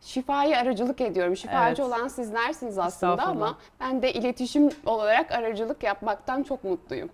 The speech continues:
Speaker 2: Aynen. Ne güzel, ne mutlu.
Speaker 1: Evet. İki bin yirmiyi seninle konuştuğumuz günü hiç unutmuyoruz.
Speaker 2: Evet.
Speaker 1: Aramızda da çok
Speaker 2: <laughs>
Speaker 1: konuştuk. Hatırlarsan
Speaker 2: Reklam arasında bana dedin, "Yumuşak, biraz güzel bir şeyler söyle." <laughs>
Speaker 1: İşte ben o zamanlar senden hep böyle duymak istediklerimizi,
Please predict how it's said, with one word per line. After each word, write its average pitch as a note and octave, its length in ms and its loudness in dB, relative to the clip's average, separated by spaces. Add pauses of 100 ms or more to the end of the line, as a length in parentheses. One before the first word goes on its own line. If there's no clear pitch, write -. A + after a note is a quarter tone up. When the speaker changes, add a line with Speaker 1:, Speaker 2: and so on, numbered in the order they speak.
Speaker 2:
Aynen. F3+ 600 -4
Ne F#3 80 -6
güzel, F3 300 -6
ne E3+ 100 -6
mutlu. E3+ 360 -10 (100)
Speaker 1:
Evet. G#3 340 -4
İki B3 220 -2
bin D#4 160 8
yirmiyi D4 340 6
seninle D4 280 6
konuştuğumuz C#4+ 520 2
günü D4 160 10
hiç D#4+ 160 6
unutmuyoruz. C#4+ 440 4
Speaker 2:
Evet. G#3 180 8
Speaker 1:
Aramızda C4 280 2
da D4+ 100 4
çok D#4 220 2
Speaker 2:
<laughs> - 0 -
Speaker 1:
konuştuk. C#4 520 6
Hatırlarsan D4+ 200 6
Speaker 2:
Reklam D4 280 12
arasında C4+ 420 8
bana B3+ 180 8
dedin, B3+ 240 4
"Yumuşak, F#4 440 2
biraz G4 320 6
güzel F#4+ 300 6
bir F4+ 40 -6
şeyler F#4 360 6
söyle." F4 440 0
<laughs> A3 80 2
Speaker 1:
İşte D4+ 320 6
ben E4+ 140 6
o E4+ 120 6
zamanlar C4+ 720 2
senden D4+ 540 2
hep F4 180 0
böyle C#4+ 500 6
duymak C#4+ 300 2
istediklerimizi, B3+ 960 2